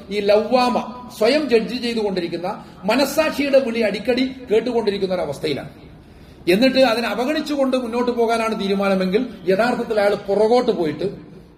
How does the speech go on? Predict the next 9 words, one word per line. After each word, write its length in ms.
കീർക്കിഗോർ 420
പറഞ്ഞതുപോലെ, 800
aesthetic 440
സ്റ്റേജിലേക്ക് 440
അല്ലെങ്കിൽ 240
animal 340
സ്റ്റേജിലേക്ക് 640
വന്ന് 280
പതിക്കും. 640